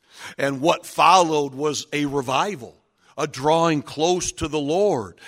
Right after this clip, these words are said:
It led to repentance, forgiveness, restoration, and all of a sudden, restoration of proper worship,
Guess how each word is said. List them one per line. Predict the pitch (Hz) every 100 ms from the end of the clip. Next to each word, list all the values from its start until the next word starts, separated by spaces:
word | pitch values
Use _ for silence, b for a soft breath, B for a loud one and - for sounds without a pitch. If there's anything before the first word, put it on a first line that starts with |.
| B
It | 143 165
led | 147 180 165
to | 175
repentance, | 165 165 - 180 202 185 139 110 -
forgiveness, | - 143 123 175 202 147 131 90 - - B B
restoration, | 131 180 - 175 165 156 202 202 - 120 85 80 B B B
and | 127 147
all | 175 196
of | 185
a | 165
sudden, | - - 202 208 185 165 - B
restoration | 127 175 190 - 175 160 190 208 - 165
of | 170 165
proper | - 190 202 214 202 202
worship, | 180 196 220 208 - 202 160